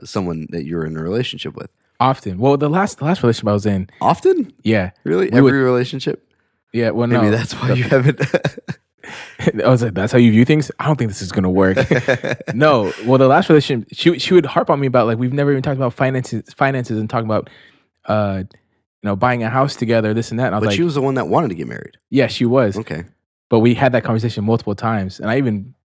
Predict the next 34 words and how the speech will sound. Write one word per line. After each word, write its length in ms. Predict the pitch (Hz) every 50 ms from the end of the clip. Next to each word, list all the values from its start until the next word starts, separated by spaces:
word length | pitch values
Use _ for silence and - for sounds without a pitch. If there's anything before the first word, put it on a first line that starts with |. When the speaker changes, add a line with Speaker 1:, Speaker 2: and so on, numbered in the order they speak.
| _ _ _
Speaker 2:
you 80 | - 123
know, 100 | 110 101
I 80 | 80 120
would 120 | 127 117
tell 180 | - - 156 139
her, 100 | 117 104
"This 180 | 101 120 120 -
is 80 | 139
how 60 | 131 131
much 140 | 120 117 -
I 60 | 120
make. 240 | 113 101 101 95 -
This 160 | 101 101 110
is 80 | 117
how 80 | 123 117
much 160 | 113 113 -
I'm 100 | 110 110
able 120 | 107 104 110
to 40 | 110
afford. 380 | 107 - - 95 95 92 92 - _ _ _ _ _
This 160 | - 110 104 120
is 80 | 117
what 140 | 113 110 95
we 100 | 104 107
could 160 | - - 98 92
do." 260 | 120 120 101 90 90 - _ _ _ _ _ _ _ _ _ _ _ _ _ _ - _ -
And 160 | 117 120 120
then 80 | 117 95
Speaker 1:
Oh, 520 | 101 101 101 101 101 101 101 104 101 98 95
now 220 | 95 95 92 95 98
it 60 | 95
all 140 | 95 95 95
makes 300 | 98 92 92 90 - -
sense. 560 | - - 87 87 87 82 76 - - - _